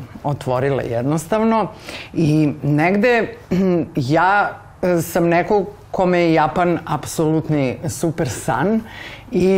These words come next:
koji je negde upoznat sa njihovom kulturom, ne kroz mange, nego kroz, e, neku pisanu reč, književnost i tako dalje. I sa druge strane, kroz tu neverovatnu istoriju, a da ne pričam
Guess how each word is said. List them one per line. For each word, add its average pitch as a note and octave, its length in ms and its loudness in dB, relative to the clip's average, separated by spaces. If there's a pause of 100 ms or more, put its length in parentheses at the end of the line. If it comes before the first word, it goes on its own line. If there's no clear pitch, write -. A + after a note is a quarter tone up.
(340)
koji F#3 300 4
je F3+ 400 2
negde F#3 460 4
upoznat F#3+ 480 2
sa E3+ 100 0
njihovom E3+ 360 2
kulturom, F3 580 0
ne D#3+ 180 2
kroz B2 260 -2
mange, C#3+ 460 2
nego C#3 300 0
kroz, A#2 400 -2
e, B2 60 0 (440)
neku C#3+ 320 -2
pisanu C3 500 -2
reč, C3+ 220 -2
književnost B2+ 720 -2
i B2 40 -2
tako B2 300 -6
dalje. D#3+ 380 2
I F#3+ 60 0
sa - 140 -8
druge E3+ 240 0
strane, D#3 400 0
kroz C#3+ 240 -6
tu D#3 120 -4
neverovatnu C3+ 560 0
istoriju, D3+ 420 0
a C3+ 40 0
da C3+ 100 -2
ne B2+ 140 0
pričam B2+ 420 -2